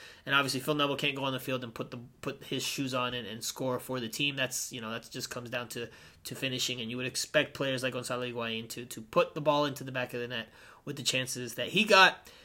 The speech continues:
And even someone like Robbie Robinson, not a, a, a million dollar man or a five million dollar man, but still, the chance he had with that header, that, that has to be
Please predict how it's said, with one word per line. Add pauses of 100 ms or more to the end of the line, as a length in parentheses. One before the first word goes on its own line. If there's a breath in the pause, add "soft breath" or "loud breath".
(220 soft breath)
And
even
someone
like
Robbie
Robinson, (400)
not
a,
a,
a
million
dollar
man
or
a
five
million
dollar
man,
but
still, (480)
the
chance
he
had
with
that
header,
that,
that
has
to
be